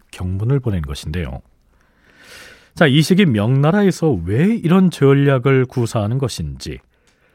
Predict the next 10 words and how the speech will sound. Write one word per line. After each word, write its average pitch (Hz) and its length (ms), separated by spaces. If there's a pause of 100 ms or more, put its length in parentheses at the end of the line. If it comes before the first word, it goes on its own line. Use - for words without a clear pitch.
(140)
국방부 143 440
군사편찬연구소의 143 1300
김경록 151 680
선임연구원과 117 1120 (380)
순천대 139 640
이욱 151 380
교수의 139 440
얘기 69 300 (560)
차례로 85 380
들어보시겠습니다. - 880